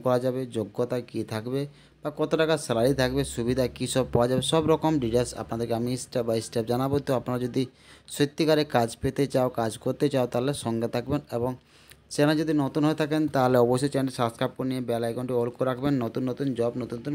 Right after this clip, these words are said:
ভিডিও পেতে হলে। তো বন্ধুরা, দেখে নেবেন এখানে, এখানে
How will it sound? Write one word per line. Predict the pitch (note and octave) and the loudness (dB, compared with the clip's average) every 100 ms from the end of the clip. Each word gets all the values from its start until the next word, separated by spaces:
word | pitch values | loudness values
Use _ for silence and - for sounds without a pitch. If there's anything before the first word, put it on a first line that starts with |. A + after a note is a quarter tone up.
| A#2+ | -4
ভিডিও | G2+ G#2 F#2+ | -4 -6 -8
পেতে | F#2+ F#2+ | -8 -10
হলে। | F#2+ G2+ _ _ _ _ - _ _ | -10 -16 _ _ _ _ -20 _ _
তো | E3 D#3+ | -2 0
বন্ধুরা, | E3+ F3 D3+ | 0 0 0
দেখে | D3 E3+ | 2 2
নেবেন | E3 E3 D#3+ | 2 2 2
এখানে, | A#2 A#2+ C#3+ - _ _ _ _ _ _ - - _ D3 | 0 -4 -6 -12 _ _ _ _ _ _ -20 -20 _ -2
এখানে | D#3+ | 0